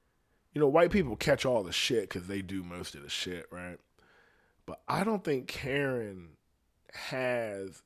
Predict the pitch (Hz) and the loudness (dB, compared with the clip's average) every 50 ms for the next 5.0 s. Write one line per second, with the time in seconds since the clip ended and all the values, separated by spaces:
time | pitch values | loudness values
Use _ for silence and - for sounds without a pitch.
0 | _ - 107 107 92 90 92 92 - - 92 92 92 90 - - 71 - - 52 | _ -10 -8 -8 -8 -8 -8 -10 -10 -10 -8 -8 -8 -8 -8 -10 -12 -14 -16 -18
1 | 55 - _ _ _ _ _ _ _ _ _ _ _ _ _ _ _ _ _ _ | -20 -20 _ _ _ _ _ _ _ _ _ _ _ _ _ _ _ _ _ _
2 | _ _ _ _ _ _ 82 85 92 98 98 95 92 92 92 92 92 90 90 90 | _ _ _ _ _ _ -12 -10 -8 -6 -6 -6 -6 -6 -6 -8 -8 -8 -8 -8
3 | 87 90 107 135 135 131 127 107 - 90 87 92 113 117 - - 95 95 87 82 | -8 -6 -4 -4 -2 -2 -4 -4 -6 -8 -6 -4 -4 -4 -2 -4 -6 -6 -8 -10
4 | 82 80 85 85 80 82 82 80 80 80 78 78 73 73 71 71 69 67 67 | -12 -12 -12 -10 -10 -10 -10 -10 -10 -10 -10 -10 -12 -16 -18 -18 -18 -20 -20